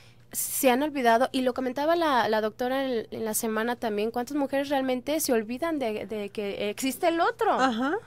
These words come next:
Speaker 2: así
Speaker 1: de que
Speaker 2: es.
Speaker 1: existe tu, tu compañero que tú elegiste
Speaker 2: Ujú.
Speaker 1: para, para vivir. Entonces, se olvidan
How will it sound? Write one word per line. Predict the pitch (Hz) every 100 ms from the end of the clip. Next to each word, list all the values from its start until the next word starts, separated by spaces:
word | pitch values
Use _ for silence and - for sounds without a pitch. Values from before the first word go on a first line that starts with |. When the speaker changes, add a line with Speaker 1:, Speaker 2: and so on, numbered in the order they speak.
| -
Speaker 2:
así | 226 208
Speaker 1:
de | 233
que | 220
Speaker 2:
es. |
Speaker 1:
existe | 208 269 247 311
tu, | 302 269
tu | 214 233
compañero | - 220 220 233 269
que | 233
tú | 208 - 277 320
elegiste | 320 294 240 - 277 - 202 - - -
Speaker 2:
Ujú. | 233 220 233 269
Speaker 1:
para, | 220 208 196
para | 208 202
vivir. | 208 208 220 - - - - - - -
Entonces, | 233 233 247 247 311 320 -
se | -
olvidan | 240 226 240 247 269